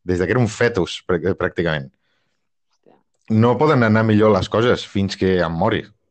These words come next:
Speaker 1: També
Speaker 2: Ja.
Speaker 1: t'ho dic, que igual ara avui he anat a comprar, igual, igual ja és l'últim cop que surto.
Speaker 2: Ja, jo, jo, jo el que t'he de dir és que jo ara mateix m'estàs fent molta enveja perquè tu això ara ho pots dir, perquè, clar, no, no tens fills i tal, i, i a mi em passa exactament el mateix, però no ho puc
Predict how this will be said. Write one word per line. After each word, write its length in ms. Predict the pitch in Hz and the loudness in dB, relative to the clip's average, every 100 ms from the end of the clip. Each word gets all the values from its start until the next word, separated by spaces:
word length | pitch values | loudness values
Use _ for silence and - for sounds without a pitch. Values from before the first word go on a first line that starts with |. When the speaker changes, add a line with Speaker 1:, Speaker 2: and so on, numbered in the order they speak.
| - | -16
Speaker 1:
També 160 | 73 | -10
Speaker 2:
Ja. 60 | 82 | -8
Speaker 1:
t'ho 80 | 87 | -4
dic, 140 | 101 - | -4 -4
que 80 | |
igual 240 | 76 76 87 | -6 -2 -2
ara 180 | 92 92 | 0 0
avui 200 | 90 101 | 0 0
he 20 | |
anat 200 | 101 98 | 0 0
a 40 | |
comprar, 560 | 101 95 110 123 139 135 104 | 0 0 2 2 2 2 2
igual, 720 | 87 90 98 98 90 76 - _ _ _ - | 2 0 2 2 0 -4 -8 _ _ _ -16
igual 300 | 71 73 87 | -6 -4 -2
ja 60 | 90 | -2
és 60 | 92 | -2
l'últim 240 | 90 87 | -4 -4
cop 220 | - 87 | -6 -6
que 80 | 85 | -6
surto. 380 | - 113 113 76 _ _ _ | -4 -4 -2 -8 _ _ _
Speaker 2:
Ja, 280 | 131 139 127 | -14 -14 -12
jo, 200 | 135 160 | -12 -12
jo, 320 | 165 165 175 156 | -8 -8 -8 -12
jo 140 | 165 170 208 165 135 | -10 -8 -8 -12 -16
el 60 | 123 | -20
que 100 | 120 | -16
t'he 100 | 143 | -12
de 120 | 156 | -10
dir 100 | 151 | -12
és 80 | 180 | -12
que 140 | 151 135 | -14 -14
jo 160 | 139 139 | -14 -12
ara 80 | 156 | -12
mateix 280 | 147 143 165 | -12 -12 -14
m'estàs 240 | - 139 | -14 -10
fent 100 | 151 | -6
molta 220 | 143 131 | -6 -8
enveja 260 | 127 131 151 | -10 -10 -10
perquè 240 | 135 107 - | -12 -16 -14
tu 100 | 156 | -12
això 220 | - 151 | -8 -6
ara 140 | 147 165 | -4 -6
ho 60 | |
pots 260 | - 123 - | -8 -16 -12
dir, 220 | 147 170 - _ | -8 -6 -8 _
perquè, 220 | 95 - _ _ | -20 -20 _ _
clar, 140 | 113 139 | -12 -10
no, 120 | 127 | -8
no 80 | 139 | -10
tens 240 | 131 123 | -10 -12
fills 320 | - 170 170 151 | -4 -2 -2 -4
i 20 | |
tal, 300 | 139 160 170 247 _ - _ | -2 0 0 -4 _ -20 _
i, 80 | 196 | -20
i 260 | - 90 101 | -20 -20 -16
a 60 | |
mi 80 | 110 | -12
em 80 | 127 | -12
passa 180 | - 156 | -10 -12
exactament 320 | 127 110 127 151 | -12 -12 -10 -8
el 80 | |
mateix, 320 | 131 120 151 - | -8 -6 -6 -8
però 80 | |
no 80 | 123 | -14
ho 60 | - | -12
puc 100 | 143 | -10